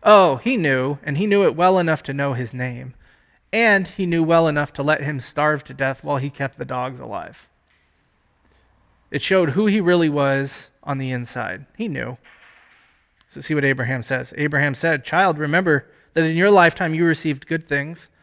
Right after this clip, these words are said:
Lazarus, in like manner, received bad things. Now he's comforted here, and you are in anguish." This is the, Luke's theme of the great reversal. Now, what we don't want to say is this is automatic.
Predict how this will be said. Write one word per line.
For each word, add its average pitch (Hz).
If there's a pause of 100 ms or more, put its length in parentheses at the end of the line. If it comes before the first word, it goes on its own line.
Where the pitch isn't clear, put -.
(260)
Lazarus, 165
in 147
like 151
manner, 151 (140)
received 135
bad 123
things. 147 (760)
Now 156
he's 190
comforted 151
here, 151
and 135
you 151
are 135
in 131
anguish." 131 (200)
This 170
is 170
the, 160 (320)
Luke's 190
theme 190
of 139
the 147
great 143
reversal. 127 (920)
Now, 156 (120)
what 170
we 170
don't 220
want 170
to 143
say 139
is 127
this 156
is 135
automatic. 131